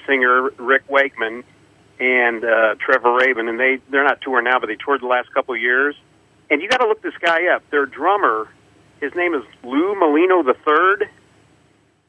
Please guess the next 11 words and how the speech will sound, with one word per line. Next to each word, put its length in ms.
He 120
looks 260
just 180
like 240
you 200
when 160
you 200
weren't 200
dyeing 280
the 60
beard. 380